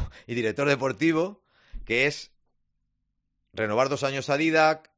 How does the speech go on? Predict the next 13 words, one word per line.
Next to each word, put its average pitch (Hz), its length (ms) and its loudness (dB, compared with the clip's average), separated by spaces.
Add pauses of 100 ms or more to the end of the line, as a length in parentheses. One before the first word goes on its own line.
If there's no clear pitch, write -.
renovar 104 400 0
a 131 60 4
Javi 131 260 -2
López, 139 580 -2
renovar 98 420 -4
a 120 160 2
Diego 117 240 -2
López. 139 500 -2 (220)
Diego 95 340 -8
es 90 60 -8
verdad 98 300 -2
que 113 100 -4
renueva 101 520 -4